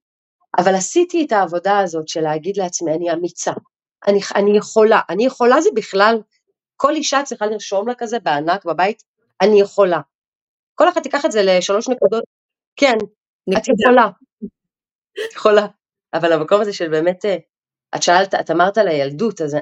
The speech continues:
Speaker 1: אני הגעתי מילדות שכאילו היא קצת ההופכי שלך, חייתי עם הורים שהיו ופינקו, ובסך הכל, דעת, כל אחד בא מהטראומות שלו, גם הם,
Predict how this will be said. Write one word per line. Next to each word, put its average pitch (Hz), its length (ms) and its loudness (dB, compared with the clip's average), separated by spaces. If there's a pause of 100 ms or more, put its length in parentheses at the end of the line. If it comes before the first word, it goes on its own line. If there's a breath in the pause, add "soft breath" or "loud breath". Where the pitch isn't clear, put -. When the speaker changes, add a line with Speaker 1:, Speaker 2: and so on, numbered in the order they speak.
Speaker 1:
אני 170 180 0
הגעתי 226 340 0
מילדות 185 560 -2 (840)
שכאילו 254 380 2
היא 240 140 4
קצת 240 260 -2
ההופכי 247 420 0
שלך, - 160 -12
חייתי 247 360 -2
עם 214 140 -2
הורים 220 480 0
שהיו 226 1200 0
ופינקו, 247 800 0
ובסך 233 640 -2
הכל, 277 320 2
דעת, 214 200 -2
כל 240 120 -4
אחד 226 200 -8
בא 214 100 2
מהטראומות 196 560 -2
שלו, 196 280 -2
גם 175 180 0
הם, 185 180 2